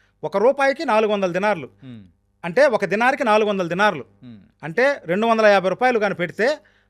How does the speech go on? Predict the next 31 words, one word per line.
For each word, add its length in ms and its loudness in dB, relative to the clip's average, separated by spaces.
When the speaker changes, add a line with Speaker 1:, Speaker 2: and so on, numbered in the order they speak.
Speaker 1:
ఒక 120 -6
లక్ష 220 -2
రూపాయలు. 380 0
ఇది 160 -10
ఒక 160 -4
మట్కా 260 -4
అంటారు 240 -4
దాన్ని. 240 -12
Speaker 2:
అవునులే. 260 -20
Speaker 1:
దీనికి 220 -8
విపరీతంగా 440 0
బానిసలు 360 -2
అయిపోయినారు. 420 -12
Speaker 2:
మ్మ్. 220 -20
Speaker 1:
మాలియాకు 440 2
వచ్చి 240 -6
చెక్కా 200 4
బొమ్మ 200 2
ఆడతారు, 340 -2
తెలుసు 180 -2
కదా 120 2
Speaker 2:
ఆ, 0 -
Speaker 1:
మన 160 -2
Speaker 2:
చెప్పారు. 200 -4
Speaker 1:
కడప 160 -2
జిల్లాలో 280 0
చెక్కా 160 -2
బొమ్మ, 240 -4
Speaker 2:
మ్మ్. 420 -12
Speaker 1:
అది 140 -8
ఆడతారు 340 -10